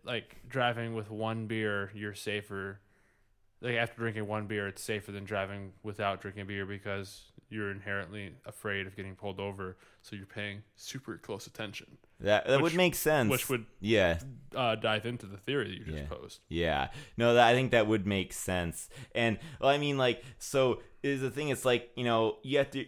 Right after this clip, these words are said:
Speaker 2: you have to remember, like, so right now, like, driverless cars, it's happening in a pretty, very limited, like, a very, the,
Speaker 1: Mm-hmm.
Speaker 2: these tests, they, they're live tests, yes, but I mean, like, these live tests happening, it's a very small,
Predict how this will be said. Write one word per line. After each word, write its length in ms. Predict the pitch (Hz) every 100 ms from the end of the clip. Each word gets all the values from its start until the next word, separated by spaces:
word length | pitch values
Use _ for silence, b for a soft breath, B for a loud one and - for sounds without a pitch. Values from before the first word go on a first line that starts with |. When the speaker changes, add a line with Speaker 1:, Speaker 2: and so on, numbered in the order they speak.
| 120
Speaker 2:
you 120 | 120
have 60 | 110
to 40 |
remember, 220 | 127 123 107
like, 140 | 98
so 160 | - 113
right 280 | 107 117 101
now, 280 | 107 107
like, 280 | 98 85 71
driverless 640 | 80 85 87 90 85 78 -
cars, 500 | 85 85 87 87 -
it's 180 | - -
happening 640 | 90 87 90 - 90 85
in 100 | 80
a 60 | 76
pretty, 340 | - - 104
very 720 | 87 82 120 156 170 165 151
limited, 800 | 120 110 110 120 117 98 80 65
like, 200 | 78 80
a 120 | 82 78
very, 220 | 80 117
the, 120 | 101
Speaker 1:
Mm-hmm. 80 | 85
Speaker 2:
these 200 | 92 85
tests, 440 | - 123 117 80 -
they, 160 | 156
they're 140 | 175 208
live 420 | 180 196 214 117
tests, 420 | - 131 80 -
yes, 220 | 98 69 -
but 100 | 95
I 20 |
mean, 120 | 101
like, 140 | 98 -
these 200 | 98 82
live 240 | 95 92
tests 220 | 98 98 98
happening, 200 | 87 85
it's 120 | -
a 60 |
very 720 | 76 78 117 143 139 131 110 B B B
small, 1080 | - - - 117 107 117 123 120 113 98